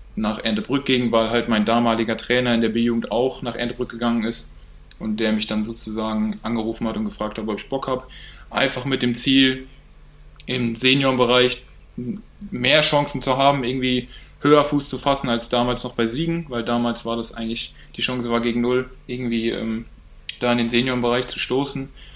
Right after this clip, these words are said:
Und weil das bei Erndtebrück tatsächlich auch heute noch, aber vor allem früher nicht,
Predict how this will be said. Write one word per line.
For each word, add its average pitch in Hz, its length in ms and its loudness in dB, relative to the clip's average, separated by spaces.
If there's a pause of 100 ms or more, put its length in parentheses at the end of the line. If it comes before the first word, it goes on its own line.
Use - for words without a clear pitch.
(120)
Und 117 80 -4
weil 120 160 6
das 120 160 0
bei 104 120 0
Erndtebrück 120 400 0
tatsächlich 120 640 -4 (680)
auch 117 220 4
heute 156 300 6
noch, 147 260 2
aber 117 440 2 (500)
vor 117 200 4
allem 127 200 4
früher 139 460 2 (560)
nicht, - 300 0